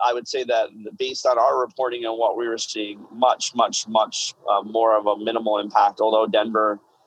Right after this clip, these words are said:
uh, downtown Manhattan, and, um,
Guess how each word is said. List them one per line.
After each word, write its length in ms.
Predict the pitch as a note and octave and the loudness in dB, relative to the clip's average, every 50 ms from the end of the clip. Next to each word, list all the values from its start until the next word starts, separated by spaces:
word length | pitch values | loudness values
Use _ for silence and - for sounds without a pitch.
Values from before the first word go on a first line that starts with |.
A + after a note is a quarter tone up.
| _ _ _ _ | _ _ _ _
uh, 240 | G#2+ G2+ G2 F#2+ F#2+ - G2+ | 4 4 6 4 4 2 0
downtown 680 | A2 G#2+ G#2 G#2+ A2 - A2 G#2 G2+ G2+ G#2 G2 - _ _ - | 0 0 0 0 -2 -2 -2 -2 -2 -4 -8 -12 -14 _ _ -12
Manhattan, 680 | G2+ G2+ - A2 G#2 G2 - G#2 G2+ G2 G2+ F#2+ E2+ - _ _ | -10 -4 0 0 0 0 0 -4 -10 -12 -14 -16 -18 -20 _ _
and, 320 | G#2 G#2 G2 G2 G2 G2+ G2+ | -2 -2 -2 -4 -4 -2 0
um, 380 | G2+ G2 G2 F#2+ G2 F#2+ F2+ | 2 2 0 -2 -4 -12 -20